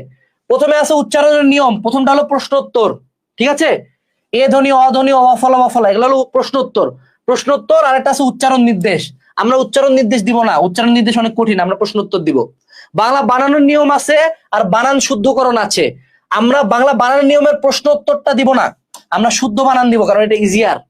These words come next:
ঠিক আছে? এরপর আছে ব্যাকরণ শব্দ শ্রেণীর নির্দেশ। এখানে হলো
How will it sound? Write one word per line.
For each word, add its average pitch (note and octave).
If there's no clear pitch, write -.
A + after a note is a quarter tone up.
ঠিক A3
আছে? C4
এরপর A#3+
আছে C#4
ব্যাকরণ C4+
শব্দ A#3+
শ্রেণীর C4+
নির্দেশ। A#3
এখানে A3+
হলো C#4